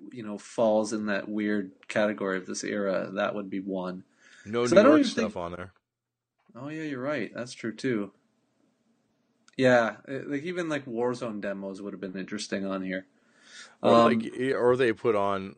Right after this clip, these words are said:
Speaker 2: like, uh, you know, like, the, um, Abused or something, or the Ur-,
Speaker 1: Yeah,
Speaker 2: Urban
Speaker 1: true.
Speaker 2: Waste or something at that point. But the, mind you,
Speaker 1: Yeah.
Speaker 2: Lost and Found had already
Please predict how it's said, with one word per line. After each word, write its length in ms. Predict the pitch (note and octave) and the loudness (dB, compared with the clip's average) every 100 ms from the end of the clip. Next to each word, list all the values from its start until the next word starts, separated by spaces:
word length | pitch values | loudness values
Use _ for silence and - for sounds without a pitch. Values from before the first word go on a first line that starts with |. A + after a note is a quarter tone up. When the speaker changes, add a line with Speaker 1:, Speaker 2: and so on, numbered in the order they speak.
| - | -10
Speaker 2:
like, 460 | G#2+ G2 F2+ F2 | -4 -2 -2 -4
uh, 400 | F#2+ E2+ D#2+ D2+ C2+ | -4 -2 -4 -8 -10
you 120 | - | -8
know, 180 | F#2+ F2 | -8 -6
like, 260 | F#2 E2+ - | -6 -8 -8
the, 220 | E2+ E2 | -8 -6
um, 340 | D#2 D#2 D#2+ - | -8 -12 -16 -18
Abused 680 | - F2 F2+ F#2 E2 - E2 | -16 -12 -8 -8 -8 -14 -14
or 60 | |
something, 520 | - D#2+ D2 D#2 D#2 | -12 -12 -12 -14 -14
or 80 | D#2+ | -18
the 120 | D#2 | -20
Ur-, 120 | D#2 D#2 - | -20 -12 -2
Speaker 1:
Yeah, 260 | D3+ D#3 G#2+ | 6 8 6
Speaker 2:
Urban 200 | F2+ F2 | 0 -8
Speaker 1:
true. 120 | G#2+ | -6
Speaker 2:
Waste 380 | D#2 E2 - - - _ | -6 -8 -12 -14 -20 _
or 80 | E2+ | -14
something 300 | - E2+ E2 | -14 -14 -16
at 60 | D#2 | -14
that 220 | D#2+ - | -14 -12
point. 220 | E2+ E2 | -12 -10
But 100 | G#2+ | -6
the, 100 | A#2+ | -4
mind 220 | B2 C3 | 0 0
you, 140 | B2+ B2+ | -2 -4
Speaker 1:
Yeah. 120 | B2 G#2+ | -4 -2
Speaker 2:
Lost 300 | A2 A#2+ A#2 | -2 -2 -6
and 100 | G#2 | -8
Found 160 | A#2+ | -6
had 80 | G#2 | -6
already 340 | E2 E2 D#2+ | -8 -10 -12